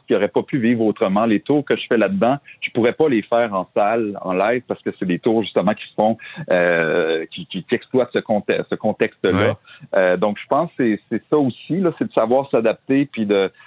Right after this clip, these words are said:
Speaker 1: euh, moi, j'adapte beaucoup mes numéros selon le média dans lequel je me trouve. Là, je fais pas les mêmes numéros à la télé que sur scène et maintenant avec des spectacles en ligne. Là, je m'adapte vraiment pour maximiser l'expérience,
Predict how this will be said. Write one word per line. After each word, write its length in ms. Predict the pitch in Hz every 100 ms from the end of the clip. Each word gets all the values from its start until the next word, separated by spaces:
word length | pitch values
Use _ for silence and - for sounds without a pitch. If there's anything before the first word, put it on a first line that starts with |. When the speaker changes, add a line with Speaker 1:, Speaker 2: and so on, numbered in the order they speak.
| - 139 98
Speaker 1:
euh, 260 | 92 95
moi, 120 | 101 120
j'adapte 320 | 113 123 123
beaucoup 280 | 127 - 160
mes 160 | 143
numéros 360 | 123 117 101 147
selon 260 | - 107 117
le 100 | 101
média 720 | 104 107 95 104 123 131 - 95
dans 120 | 101
lequel 260 | 95 120 101
je 80 |
me 80 | 104
trouve. 380 | - - 143 156
Là, 60 | 147
je 60 |
fais 100 | -
pas 120 | -
les 140 | 120 104
mêmes 180 | 110 113
numéros 320 | 107 98 117
à 60 |
la 100 | 101
télé 380 | 90 104 92 107
que 140 | - 95
sur 200 | - - -
scène 360 | 104 107 117 110 - 147
et 160 | 113 104
maintenant 460 | 98 - 107 107
avec 220 | 95 95 90
des 80 | 90
spectacles 440 | - - 104 -
en 160 | 107 95
ligne. 240 | 98 131
Là, 80 | 123
je 120 | 120
m'adapte 380 | 110 104 123 123
vraiment 280 | 101 98 117
pour 180 | - 95
maximiser 720 | 98 - - - 107 95 120
l'expérience, 640 | 117 - 117 98 101 117